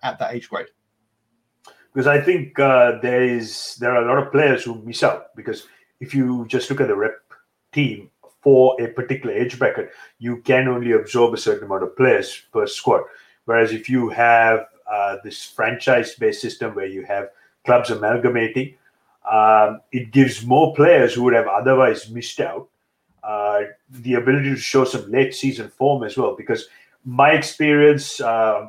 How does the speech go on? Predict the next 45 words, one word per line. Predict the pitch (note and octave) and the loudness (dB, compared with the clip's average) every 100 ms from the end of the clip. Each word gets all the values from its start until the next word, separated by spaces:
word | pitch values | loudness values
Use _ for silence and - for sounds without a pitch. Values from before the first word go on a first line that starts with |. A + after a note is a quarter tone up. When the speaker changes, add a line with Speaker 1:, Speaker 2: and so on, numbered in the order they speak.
| G2+ | -12
Speaker 2:
I'm | A2+ | -12
putting | C3 C3 | -8 -6
my | G#2+ | -6
coaching | - B2+ B2+ A2 | -2 -2 -2 -6
hat | A2+ - | -8 -8
on | G2+ | -10
here, | A2 C3+ C#3+ _ _ _ - | -8 -8 -8 _ _ _ -4
um, | B2 B2 A#2+ A#2 _ _ _ _ | 0 2 0 -4 _ _ _ _
the | B2 | -6
four | - D3+ C#3+ | 2 2 4
boys | D3+ D3 C#3 | 6 6 4
who | B2+ | 2
represented | B2 A#2+ B2+ B2 A2+ | 0 0 -4 -4 -4
Manukau | G#2+ A#2+ B2 C3 A#2+ | -2 -2 2 2 2
Rowers | B2 B2 A#2 | 0 -2 -4
who | B2 A#2 | -4 -4
are | - | -2
playing | B2+ E3 C3+ | 0 -2 -2
for | |
Southside | - C3 B2+ B2+ G#2 | -2 0 0 -2 -2
Rising, | G#2 G2 - | -4 -6 -8
I | G2 B2+ | -6 -6
think | D#3+ C#3 _ _ _ _ _ _ _ _ _ B2 A2+ | -6 -10 _ _ _ _ _ _ _ _ _ -16 2
this | E3 F3+ - - - _ _ _ _ _ _ | 2 4 -2 -12 -18 _ _ _ _ _ _
twenty-ones | - D3 D#3 D3+ C#3 - - | -2 0 2 2 2 -4 -14
Super | - D3+ D3+ D3 | -8 -6 -6 0
Club | D3 B2+ | 0 2
Rugby | B2 G#2+ A2 | 0 -2 -2
tournament, | C3 D3 B2 - - _ | 0 0 -2 -8 -18 _
they | A#2 D3 D3+ | 0 0 0
showed | - D3+ C#3+ | 0 0 2
their | D3 C#3 - | 2 0 0
best | D#3 D#3 - | -2 -4 -8
form | - F3 E3+ - - | 0 4 4 2 -4
of | A#2+ - | -10 -10
the | B2 | -12
season. | - D3 D3+ G2+ D#2+ _ _ _ - | -10 -8 -8 -12 -18 _ _ _ -14
And | A#2+ | -2
that | C#3 - | -2 2
told | D3+ F3+ D3 | 2 2 0
me | A#2 | -6
that | A2+ G#2+ | -8 -6
these | B2 C3 | -8 -8
guys | - C3+ B2+ B2 | -2 0 0 -2
were | A#2+ | -4